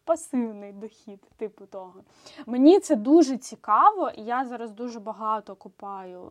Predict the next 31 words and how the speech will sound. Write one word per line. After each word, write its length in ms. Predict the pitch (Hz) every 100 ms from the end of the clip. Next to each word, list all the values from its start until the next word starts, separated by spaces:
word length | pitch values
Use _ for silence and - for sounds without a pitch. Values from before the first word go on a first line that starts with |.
| -
е, 20 | 185 _
в 40 |
цій 260 | - 196 190
темі, 480 | - 262 427 311 208
да. 200 | 220 339 - - 349
І 200 | 247 254
насправді, 800 | 247 254 - 262 277 269 226 254
е, 320 | 233 233 226
розкажу, 540 | 226 240 - 233 254 254
що 180 | -
ідея 460 | 214 220 196 240 233
подкасту 760 | 220 226 - 277 254 - -
з'явилася 800 | 190 202 208 240 233 208 - 202 - - -
в 80 | _ 277
тому 200 | 277 247
числі 480 | 226 240 220 254 247
з 120 | -
того, 400 | - 262 392 349
щоб 260 | 285 240 208
якось 380 | 254 277 254 214
більше 500 | 208 254 269 - 240
себе, 540 | - 233 208 233 233 - - -
а, 420 | 214 214 214 208 208
презентувати, 880 | 254 226 240 233 233 226 381 523 381
можливо, 520 | 349 285 294 285 240
зробити 460 | 233 226 247 247 226
додатковий 720 | 226 214 226 - 254 214 214
контент, 560 | 220 220 277 440 453
який 260 | 269 - 247
буде 340 | 214 233 240
мене, 480 | 240 226 226 226